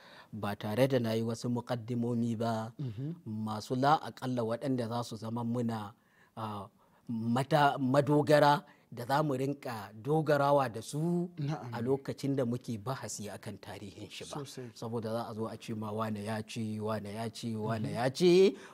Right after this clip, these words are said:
Speaker 1: wannan labarin na mutum hudu kamar yadda Imam Ali alaihi
Speaker 2: Alaihi
Speaker 1: salam ya
Speaker 2: salam.
Speaker 1: faɗa, shi ne aka tattara aka rubuta muna a littattafai.
Speaker 2: Sosai.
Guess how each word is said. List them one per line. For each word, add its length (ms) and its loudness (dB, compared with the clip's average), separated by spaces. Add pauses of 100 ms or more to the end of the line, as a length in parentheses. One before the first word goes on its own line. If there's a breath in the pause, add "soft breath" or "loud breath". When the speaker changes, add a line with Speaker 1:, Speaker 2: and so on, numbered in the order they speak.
Speaker 1:
wannan 340 4
labarin 540 4
na 100 -4
mutum 360 -6
hudu 260 6
kamar 260 2
yadda 300 0
Imam 300 -4
Ali 180 -2
alaihi 420 -4
Speaker 2:
Alaihi 40 -6
Speaker 1:
salam 260 -4
ya 0 -
Speaker 2:
salam. 220 -6 (120)
Speaker 1:
faɗa, 200 -8
shi 100 -4
ne 80 0
aka 220 -4
tattara 400 -6
aka 160 -6
rubuta 360 -4
muna 200 -2
a 40 -4
littattafai. 560 -10 (200)
Speaker 2:
Sosai. 400 -10